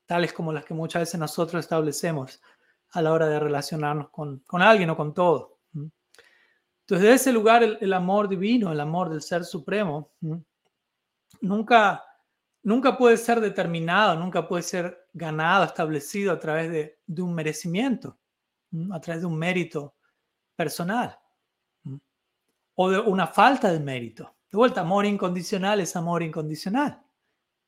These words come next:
Amo-, incondicional significa no importa que haya mérito o no haya mérito. Si algo es, fue y será incondicional, siempre está allí, sin importar la situación del objeto de ese amor incondicional. ¿Mm?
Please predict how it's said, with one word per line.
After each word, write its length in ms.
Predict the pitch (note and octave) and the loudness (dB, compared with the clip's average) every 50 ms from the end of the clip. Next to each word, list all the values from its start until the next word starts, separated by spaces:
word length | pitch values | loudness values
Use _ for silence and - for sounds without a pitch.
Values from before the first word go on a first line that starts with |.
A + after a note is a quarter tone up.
| _ _ | _ _
Amo-, 200 | - D#3+ F#3+ - | -10 -8 -8 -6
incondicional 440 | - E3+ E3+ G#3 F3+ F3+ G3 A3+ A3+ | -6 -4 -2 -2 -2 0 2 2 2
significa 280 | G#3+ - - G#3+ G#3+ F#3+ | 2 0 -2 -2 -2 -2
no 100 | G3 G#3+ | -2 -2
importa 420 | G#3 G3 - A3+ G#3+ A3 - G#3 | -4 -4 -2 -2 -2 -2 -2 -2
que 80 | F3+ F#3+ | 0 2
haya 120 | G3 F3+ | 2 2
mérito 500 | D#3+ D#3+ F3+ F#3+ G3+ G3+ G3 G3 G3+ E3+ | 2 0 0 2 2 2 0 0 -2 -4
o 20 | D#3+ | -2
no 160 | D#3+ E3 E3 | -2 -2 -2
haya 180 | E3+ E3+ E3 | -2 -2 -2
mérito. 600 | D#3 D#3+ F#3+ B3 B3+ A3 - - - C#3 D3+ - _ _ _ _ _ _ _ _ _ | -4 -4 -4 -4 -4 -6 -8 -10 -12 -14 -14 -16 _ _ _ _ _ _ _ _ _
Si 180 | - - - G3 | -14 -6 0 2
algo 340 | F#3+ G#3 G#3 F#3+ G#3 - - | 2 4 4 2 0 0 0
es, 400 | G3 G3 A3 G3+ G#3+ - - - _ | 2 2 4 2 2 -4 -12 -20 _
fue 260 | - - G3 G3 G#3 | -6 -2 0 0 0
y 60 | G3+ | -2
será 300 | G3+ - G3 F#3 G3 G#3+ | -2 -4 -4 -2 -2 -2
incondicional, 920 | G#3+ G#3+ - F#3+ F3 E3 E3 D#3 - E3+ D#3+ F#3 G#3+ G#3 D3+ D3 D3+ - _ _ _ _ _ _ _ _ _ _ _ _ _ _ _ _ _ _ _ _ _ _ _ _ _ _ _ _ _ _ _ | -4 -4 -6 -6 -6 -4 -6 -8 -8 -8 -8 -6 -4 -4 -4 -6 -8 -10 _ _ _ _ _ _ _ _ _ _ _ _ _ _ _ _ _ _ _ _ _ _ _ _ _ _ _ _ _ _ _
siempre 300 | - - F#3 F3+ F3 F3 | -4 -2 -2 -2 -2 -4
está 140 | - - G3 | -4 -4 -4
allí, 360 | F3 F#3 A3 A3 E3 - - - | -2 -2 -2 -2 -2 -4 -6 -10
sin 180 | - - F#3 | -6 -4 -2
importar 560 | G3 G3 F#3+ - F3+ E3+ F3 - G#3 G3 F#3+ F#3 | -2 -2 -2 -2 -4 -2 0 2 2 2 2 0
la 140 | E3+ D#3+ | -2 -4
situación 580 | D#3 - F3+ D#3 F#3+ D#3+ D3+ - - A3 A#3 A3+ | -4 -6 -6 -6 -6 -6 -6 -2 0 2 2 2
del 140 | G3 E3 D#3+ | 2 0 -2
objeto 580 | C3+ - - - - A3 A#3 A#3+ A#3+ A#3 F3 | -4 -6 -10 -4 2 4 4 4 2 0 -6
de 100 | D3+ D3+ | -6 -6
ese 160 | D3+ - - D#3 | -6 -6 -8 -8
amor 240 | D3 D3 C#3 C#3 | -6 -4 -4 -4
incondicional. 800 | C3+ C3 C3+ - C#3+ C3 C3 C3 C3 - - D3 C3+ B2 A2+ - _ _ _ _ _ _ _ _ _ _ _ _ _ _ _ | -4 -6 -8 -8 -10 -10 -8 -10 -10 -10 -12 -14 -14 -14 -16 -20 _ _ _ _ _ _ _ _ _ _ _ _ _ _ _
¿Mm? 120 | - C3+ | -14 -12